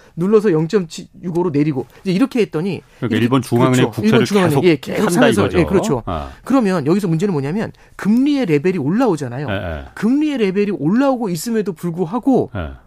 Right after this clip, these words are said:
Speaker 1: 계속 사니-, 사면서 누르니까
Speaker 2: 예.
Speaker 1: 엔화를 더 풀어줘야 되니까 엔화가 약세로 가는 겁니다.
Speaker 2: 음.
Speaker 1: 그러니까 다시 이제 결국에는 금리가 보통 올라가면
Speaker 2: 예.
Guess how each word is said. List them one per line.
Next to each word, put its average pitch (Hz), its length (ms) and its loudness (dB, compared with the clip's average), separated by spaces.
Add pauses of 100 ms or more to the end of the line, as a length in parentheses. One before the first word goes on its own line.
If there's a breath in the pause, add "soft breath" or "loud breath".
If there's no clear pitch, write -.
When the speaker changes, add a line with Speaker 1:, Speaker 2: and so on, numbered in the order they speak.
(240 soft breath)
Speaker 1:
계속 - 400 -2
사니-, 311 320 0
사면서 311 440 -4
누르니까 156 760 -2 (160)
Speaker 2:
예. 175 60 0
Speaker 1:
엔화를 254 260 2
더 170 140 -4
풀어줘야 214 380 2
되니까 139 300 -2
엔화가 160 280 -2
약세로 214 340 -2
가는 107 180 -8
겁니다. 90 240 -10
Speaker 2:
음. 80 520 -4
Speaker 1:
그러니까 170 200 2 (240)
다시 185 300 2
이제 196 240 2
결국에는 170 500 -2 (260 soft breath)
금리가 269 420 2
보통 160 280 -4
올라가면 151 600 0
Speaker 2:
예. 78 240 -6